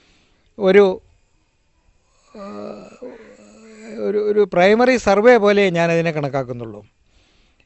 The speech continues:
ഏതായാലും അതൊക്കെ കഴിഞ്ഞ് പിന്നീട് എൻ്റെ പഠിത്തം കഴിഞ്ഞ് ഞാൻ സംഘപ്രചാരകനാകാൻ ആഗ്രഹിക്കുന്നു എന്നുള്ള വിവരം അദ്ദേഹത്തെ അറിയിച്ചു. അതിനു മുമ്പ് തന്നെ തൊടുപുഴ ശാഖ തുടങ്ങിയിരുന്നു.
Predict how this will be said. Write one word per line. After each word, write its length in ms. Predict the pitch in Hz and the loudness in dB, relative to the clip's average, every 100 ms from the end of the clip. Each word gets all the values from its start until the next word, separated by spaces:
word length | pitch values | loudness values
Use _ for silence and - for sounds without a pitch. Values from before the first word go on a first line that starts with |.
| - | -10
ഏതായാലും 380 | 143 175 196 180 | -2 0 0 0
അതൊക്കെ 280 | 170 190 208 | -2 -4 -2
കഴിഞ്ഞ് 520 | 190 180 190 202 226 220 _ _ _ _ _ _ | 0 0 0 -4 -6 -16 _ _ _ _ _ _
പിന്നീട് 540 | 160 175 190 190 180 175 _ - _ _ _ _ _ _ _ _ _ _ _ _ _ - | -6 -2 2 4 4 0 _ -20 _ _ _ _ _ _ _ _ _ _ _ _ _ -12
എൻ്റെ 160 | 143 156 | -8 -2
പഠിത്തം 440 | 156 160 214 190 | -2 0 -2 2
കഴിഞ്ഞ് 420 | 180 175 190 233 226 _ _ _ _ _ _ _ _ _ 151 | 2 2 -2 -6 -8 _ _ _ _ _ _ _ _ _ -4
ഞാൻ 380 | 170 190 185 196 _ _ _ _ _ _ - | -2 -2 -4 -12 _ _ _ _ _ _ -12
സംഘപ്രചാരകനാകാൻ 1200 | 165 180 196 185 185 190 190 185 180 175 185 185 180 | -8 -4 -2 0 2 2 2 0 0 0 -2 -4 -10
ആഗ്രഹിക്കുന്നു 540 | 190 170 175 196 185 196 | -10 -6 -2 -4 -4 -6
എന്നുള്ള 240 | 185 175 | -4 0
വിവരം 240 | 180 180 165 | 0 0 0
അദ്ദേഹത്തെ 360 | 160 175 175 | 0 -2 -2
അറിയിച്ചു. 360 | 151 165 170 190 | -4 -4 -6 -6
അതിനു 220 | 165 180 | -4 -4
മുമ്പ് 320 | 180 180 196 | -6 -4 -2
തന്നെ 140 | 180 175 | -4 -6
തൊടുപുഴ 400 | 160 147 175 180 - | -6 -4 -4 -4 -4
ശാഖ 220 | 156 180 | -6 -4
തുടങ്ങിയിരുന്നു. 640 | 165 147 165 165 165 196 | -4 -6 -6 -6 -6 -10